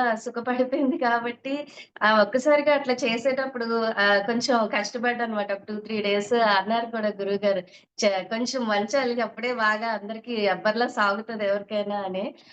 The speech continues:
So, అప్పుడు ఇంకా ఇప్పుడు ఎంత ప్రశాంతంగా చేయగలుగుతున్నా అంటే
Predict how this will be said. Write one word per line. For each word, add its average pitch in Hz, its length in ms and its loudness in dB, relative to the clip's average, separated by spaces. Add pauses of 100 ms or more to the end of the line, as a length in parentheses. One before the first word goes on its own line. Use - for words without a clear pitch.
(200)
So, 202 240 2
అప్పుడు 226 360 2 (500)
ఇంకా 277 300 2
ఇప్పుడు 277 240 0
ఎంత 254 300 0 (240)
ప్రశాంతంగా 285 800 0 (380)
చేయగలుగుతున్నా 262 640 -4
అంటే 254 280 0